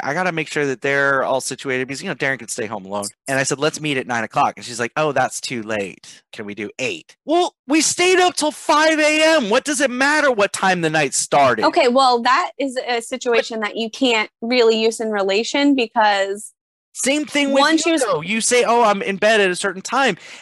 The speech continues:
Speaker 1: Every time you come hang out with us, like, we're up
Speaker 2: Because
Speaker 1: till
Speaker 2: I'm
Speaker 1: midnight,
Speaker 2: fueled by
Speaker 1: one o'clock.
Speaker 2: alcohol and excitement.
Speaker 1: Well, great.
Speaker 2: Are we
Speaker 1: Fuel
Speaker 2: going
Speaker 1: yourself
Speaker 2: to be
Speaker 1: up with alcohol and excitement on Thursday. It's
Speaker 2: How
Speaker 1: exciting
Speaker 2: am I
Speaker 1: to
Speaker 2: gonna
Speaker 1: be in a real recording studio.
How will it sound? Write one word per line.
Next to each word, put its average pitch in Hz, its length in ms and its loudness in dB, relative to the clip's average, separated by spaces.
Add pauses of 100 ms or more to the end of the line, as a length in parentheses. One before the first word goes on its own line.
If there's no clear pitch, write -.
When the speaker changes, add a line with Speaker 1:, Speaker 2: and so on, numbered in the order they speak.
(140)
Speaker 1:
Every 262 300 2
time 262 240 0
you 233 120 -2
come 220 160 -2
hang 220 180 0
out 208 180 2
with 185 140 0
us, 240 420 -2
like, 185 300 2
we're 185 300 2
up 226 180 6
Speaker 2:
Because 339 200 4
Speaker 1:
till 427 100 0
Speaker 2:
I'm - 180 0
Speaker 1:
midnight, 220 440 2
Speaker 2:
fueled - 20 2
by 165 120 4
Speaker 1:
one 208 120 2
o'clock. 214 280 -2 (240)
Speaker 2:
alcohol 294 380 0
and 269 140 -2
excitement. 247 800 -2
Speaker 1:
Well, 262 120 2
great. 330 200 2
Speaker 2:
Are 247 120 6
we 269 160 0
Speaker 1:
Fuel - 120 2
Speaker 2:
going 285 80 4
Speaker 1:
yourself 285 320 2
Speaker 2:
to - 60 -6
be 254 40 2
Speaker 1:
up 254 140 2
with 247 100 2
alcohol 240 460 2
and 226 80 0
excitement 233 440 -2
on 226 120 -2
Thursday. 247 400 0
It's 165 100 -2
Speaker 2:
How 196 60 -4
Speaker 1:
exciting 254 400 0
Speaker 2:
am 294 60 4
I 294 60 2
Speaker 1:
to 294 40 0
Speaker 2:
gonna 311 120 2
Speaker 1:
be 208 100 -2
in 196 80 -2
a 196 60 0
real 196 240 0
recording 214 460 0
studio. 120 560 -6